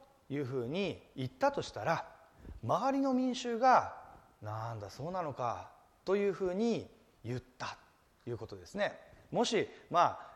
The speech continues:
えー、離-、「離婚はまあいいんじゃないですか」っていうふうに、聖書にも書いてあるし、いいんじゃないっていうふうに答えたら、まあ、あの、周りのですね、一般の人たちは、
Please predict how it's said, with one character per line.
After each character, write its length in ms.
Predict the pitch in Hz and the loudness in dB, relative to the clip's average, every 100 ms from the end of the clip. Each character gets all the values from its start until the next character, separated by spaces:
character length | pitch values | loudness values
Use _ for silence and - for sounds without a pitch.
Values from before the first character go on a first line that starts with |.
| - | -6
え 180 | 113 | -4
ー、 20 | 107 | -2
離-、 120 | 113 - - | -4 -6 -8
「離 140 | 107 | -6
婚 120 | 131 | -4
は 60 | 139 | 0
ま 140 | 160 | 2
あ 60 | 135 | 2
い 60 | 135 | 2
い 20 | |
ん 60 | |
じ 60 | 202 | 2
ゃ 40 | |
な 100 | 165 | 4
い 40 | 202 | 2
で 80 | 147 | 2
す 60 | |
か」 120 | 214 220 - | 4 4 2
っ 20 | |
て 80 | 131 | -4
い 60 | 120 | -4
う 20 | |
ふ 120 | 117 | -4
う 80 | 120 | -4
に、 320 | 196 185 - - - 98 | -2 -2 -4 -12 -14 -8
聖 160 | 156 | -4
書 120 | 151 139 | -2 -2
に 60 | |
も 60 | 156 | 2
書 80 | 180 | 2
い 40 | |
て 60 | 160 | 2
あ 20 | |
る 60 | - | -2
し、 220 | 143 117 | -6 -6
い 60 | |
い 20 | 180 | 0
ん 40 | |
じ 60 | 175 | 4
ゃ 40 | |
な 100 | 190 | 4
い 40 | |
っ 40 | 269 - | 2 -2
て 60 | |
い 20 | 160 | -2
う 40 | |
ふ 40 | |
う 20 | 160 | -2
に 60 | |
答 280 | - 185 247 | -6 0 0
え 60 | 247 | 2
た 140 | 269 | 10
ら、 440 | 254 135 - - - | 10 10 4 -10 0
ま 220 | 143 - - - | 2 2 -6 -4
あ、 60 | 117 | -2
あ 40 | |
の、 120 | 117 | -2
周 320 | 110 139 147 | 4 6 6
り 40 | 147 | 4
の 100 | 139 | -2
で 100 | 107 | -4
す 100 | - | -4
ね、 180 | 156 110 | -4 -4
一 160 | 113 - | -8 -4
般 120 | 175 | -4
の 140 | 180 170 | -4 -4
人 180 | 196 | -2
た 140 | 180 170 | 2 2
ち 120 | 196 | 6
は、 420 | 226 196 113 - | 10 10 10 -4